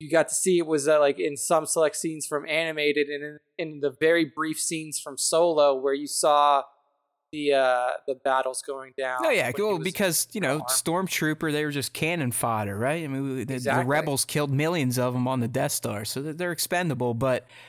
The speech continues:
Speaker 2: uh, you know, in, in the, the, the artist community, they, they have humanized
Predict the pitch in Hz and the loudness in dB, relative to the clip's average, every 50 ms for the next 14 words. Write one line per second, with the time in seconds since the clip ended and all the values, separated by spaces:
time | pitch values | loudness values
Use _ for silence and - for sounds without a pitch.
0 | - - - - - _ _ - - 170 170 160 175 202 208 208 196 185 202 202 | -20 -20 -20 -20 -20 _ _ -10 -6 -6 -4 -4 -4 -4 -2 0 0 2 2 2
1 | 208 185 165 196 196 190 185 175 165 156 143 131 151 156 139 - 143 151 - 165 | 2 2 2 0 2 2 2 2 4 2 2 2 0 -2 0 0 0 0 2 2
2 | 180 190 180 160 - - - 156 143 139 139 135 135 131 135 139 139 123 135 135 | 2 2 0 0 -2 -4 -2 -2 0 0 0 0 0 0 0 -2 -2 -2 -2 -4
3 | 135 123 151 151 151 147 147 143 135 127 - - - - - - - 165 165 165 | -2 -2 0 0 2 2 0 0 -2 -4 -8 -10 -10 -10 -10 -8 -4 -2 -2 -2
4 | 160 143 143 131 127 123 120 117 107 110 113 - - - - - | 0 0 0 0 0 0 0 -2 -2 -2 -4 -6 -6 -8 -10 -16